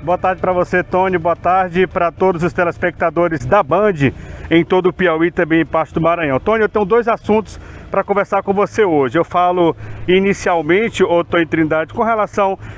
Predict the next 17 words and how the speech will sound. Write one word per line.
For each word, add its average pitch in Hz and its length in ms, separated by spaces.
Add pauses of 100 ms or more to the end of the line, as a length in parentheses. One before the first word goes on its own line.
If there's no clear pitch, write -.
(100)
à 190 400
polêmica 185 600
envolvendo 160 580
aí 156 280 (300)
ao 160 260
presidente, 185 1000
né, 170 220
do 170 100
Parnaíba 165 520
Esporte 151 540
Clube, 160 480 (300)
o 165 480
empresário 165 720 (100)
Eureliano 190 840
Barros, 139 460
né, 196 160
que 226 300